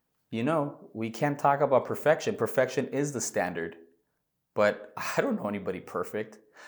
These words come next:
I don't know anybody who's following the Lord perfectly, and that certainly includes myself. And so I don't want anybody to hear a message like this and dismiss it because you feel like, "Well, I could never reach that, or I could never do that, or I could never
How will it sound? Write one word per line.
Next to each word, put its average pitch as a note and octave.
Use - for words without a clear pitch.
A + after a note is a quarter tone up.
I G#2+
don't E3
know F#3+
anybody C3+
who's G#2+
following A#2
the G#2
Lord G#2
perfectly, C#3
and G#2+
that -
certainly -
includes A#2+
myself. G#2
And A2+
so A2+
I B2+
don't D#3
want F3
anybody B2
to A2
hear C3
a C3
message A#2+
like G#2+
this G#2
and G2+
dismiss C3+
it G#2+
because G#2
you G#2
feel B2
like, G#2+
"Well, A#2
I D#3+
could F#3+
never G#2+
reach G2
that, F#2+
or F#2+
I A#2
could -
never D3+
do A2
that, G2
or G#2
I A2
could E3
never D3